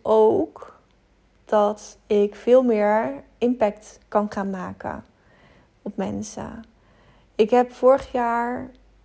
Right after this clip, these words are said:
of ergens dit jaar, ik weet het niet eens, al ergens opgeschreven dat ik duizenden mensen mag gaan helpen in hun reis naar alignment. In de reis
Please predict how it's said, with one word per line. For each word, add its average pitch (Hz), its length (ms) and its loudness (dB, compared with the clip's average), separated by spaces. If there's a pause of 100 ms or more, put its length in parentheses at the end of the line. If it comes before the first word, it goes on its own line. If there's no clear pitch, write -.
(280)
of - 180 -18
ergens 233 380 -10
dit 262 220 -6
jaar, 247 420 -6
ik - 120 -12
weet 208 220 -8
het - 100 -16
niet 220 120 -8
eens, 220 300 -10
al 220 200 -2
ergens - 380 -8
opgeschreven 220 880 -6 (500)
dat 208 260 -2
ik 220 380 -2 (420)
duizenden 226 1300 2 (220)
mensen 247 920 -2
mag 226 280 -6
gaan 202 200 -8
helpen 214 760 -4 (1000)
in 233 160 0
hun 220 220 0
reis 208 380 0
naar 208 180 -6
alignment. 185 920 -4 (540)
In 262 180 2
de 247 80 4
reis 220 840 -4